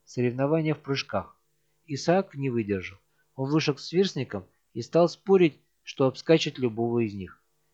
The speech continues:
Его осмеяли, но Исаак, уже приноровившийся к нраву ветра последних дней, смог разбежаться и прыгнуть так,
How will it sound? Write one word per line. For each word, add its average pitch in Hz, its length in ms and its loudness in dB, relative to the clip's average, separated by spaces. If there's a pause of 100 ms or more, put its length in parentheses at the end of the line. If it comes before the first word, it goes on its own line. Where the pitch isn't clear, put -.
(340)
Его 131 280 2
осмеяли, 175 680 2 (240)
но 135 160 2
Исаак, 185 500 4 (260)
уже 127 240 0
приноровившийся 131 920 2
к - 80 -20
нраву 117 560 2
ветра 110 320 -2
последних 110 600 -8
дней, 190 360 -4 (340)
смог 160 340 0
разбежаться 147 600 0
и 151 140 -4
прыгнуть 135 440 -2
так, 190 240 2